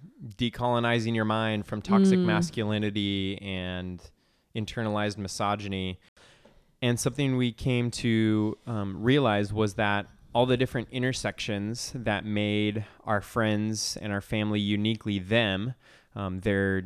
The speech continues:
Speaker 1: their gender, their race, their es-, ethnicity, their lived experience, their, their abilities or their different abilities, their, um, their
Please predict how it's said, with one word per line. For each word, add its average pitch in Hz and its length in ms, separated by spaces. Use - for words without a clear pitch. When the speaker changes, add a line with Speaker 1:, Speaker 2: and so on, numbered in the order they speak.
Speaker 1:
their 104 220
gender, 104 540
their 98 180
race, 104 300
their 98 180
es-, 98 220
ethnicity, 104 720
their 104 120
lived 107 260
experience, 107 800
their, 98 440
their 110 160
abilities 110 720
or 104 100
their 101 120
different 107 360
abilities, 101 720
their, 98 540
um, 95 360
their 104 600